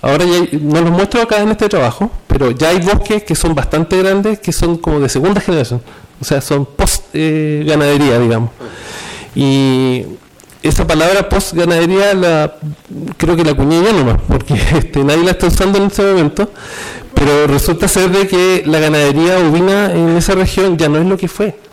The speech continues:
Eh, la Sociedad Explotadora Tierra del Fuego, sobre la cual José, eh, ha escrito bastante en,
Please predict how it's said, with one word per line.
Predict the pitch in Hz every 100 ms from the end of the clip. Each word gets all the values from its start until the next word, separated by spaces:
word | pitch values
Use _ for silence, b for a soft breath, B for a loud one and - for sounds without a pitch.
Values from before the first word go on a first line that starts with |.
| _ - - -
Eh, | 131 127 123 123 123 B B B B B - - -
la | 143 135 -
Sociedad | 156 143 156
Explotadora | 160 180 165 170 175
Tierra | 175 180
del | 185
Fuego, | - 180 170 151
sobre | - 147 135
la | 131
cual | 139 147 175 175 170 165 - -
José, | - - 165 175 185 151
eh, | 156
ha |
escrito | 156 - 175 165 175 170
bastante | 143 - 175 170
en, | 160